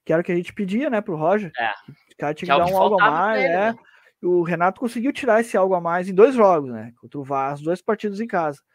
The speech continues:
Speaker 1: O Grêmio jogou bem, que, é, contra o, com o Roger, o Grêmio não jogava mal até em casa, né? Com exceção da partida do Operário, que o Grêmio goleou, o Grêmio jogava mal todos os partidos contra o, com o Roger, mesmo em casa. E o Renato conseguiu tirar esse algo a mais dos caras. Ah,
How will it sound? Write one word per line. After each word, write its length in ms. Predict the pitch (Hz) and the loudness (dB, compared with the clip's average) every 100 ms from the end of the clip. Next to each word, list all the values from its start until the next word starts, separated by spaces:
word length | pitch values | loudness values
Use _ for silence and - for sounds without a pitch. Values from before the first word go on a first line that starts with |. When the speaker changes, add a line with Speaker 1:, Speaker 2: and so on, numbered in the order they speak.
| _ _ _ _ - | _ _ _ _ -10
Speaker 1:
O 60 | |
Grêmio 220 | 151 165 190 | 0 2 2
jogou 240 | 208 240 | 4 4
bem, 200 | 233 247 | 4 2
que, 80 | 202 | -2
é, 380 | 139 123 101 78 | -4 -6 -8 -10
contra 260 | - 160 180 | -8 -4 -4
o, 180 | 156 - | -4 -8
com 120 | - 170 175 | -4 -2 0
o 40 | |
Roger, 400 | 151 160 180 208 | 4 6 6 4
o 20 | |
Grêmio 200 | 208 220 233 233 | 2 0 -2 -4
não 80 | |
jogava 280 | 226 214 220 | -4 -2 -2
mal 160 | 202 196 | -2 -4
até 160 | 233 247 | -4 -8
em 80 | |
casa, 360 | 254 220 240 190 | -4 -2 -2 -4
né? 240 | 135 135 - _ _ _ | -10 -12 -18 _ _ _
Com 120 | _ 160 | _ -8
exceção 340 | 156 170 185 | -8 -6 -4
da 80 | 190 | -2
partida 340 | 196 175 185 | -2 -4 -4
do 60 | 185 | -6
Operário, 380 | 170 165 151 190 | -4 -2 -2 -2
que 40 | |
o 40 | 180 | -6
Grêmio 220 | 160 156 | -8 -6
goleou, 400 | 147 135 156 240 | -4 -2 -2 -4
o 60 | 233 _ _ _ _ | -8 _ _ _ _
Grêmio 160 | 156 175 | -4 -2
jogava 220 | 180 190 | 0 0
mal 200 | 196 202 | 0 -4
todos 260 | 220 226 277 | 0 -2 -2
os 40 | |
partidos 380 | - 214 - 202 | -8 -8 -6 -10
contra 240 | 208 196 190 | -8 -10 -10
o, 80 | |
com 140 | 185 175 | -12 -10
o 40 | |
Roger, 460 | 160 156 170 185 180 | -4 -4 -4 -6 -8
mesmo 260 | 170 170 214 | -8 -10 -6
em 40 | |
casa. 340 | 226 214 196 - - - _ | -2 -2 -2 -8 -20 -20 _
E 40 | 147 | -6
o 20 | |
Renato 280 | 165 185 - | 0 0 -2
conseguiu 340 | 240 214 254 | -6 -4 -4
tirar 200 | 277 247 | 0 0
esse 160 | 208 220 | 2 2
algo 200 | 196 190 | 2 2
a 40 | 175 | 0
mais 220 | 165 160 | -2 -4
dos 100 | 156 | -6
caras. 400 | - 143 127 156 _ _ _ _ _ - | -4 -4 -4 -8 _ _ _ _ _ -6
Ah, 1080 | 147 151 151 143 143 139 135 135 131 135 | -2 2 2 2 2 2 2 0 0 -2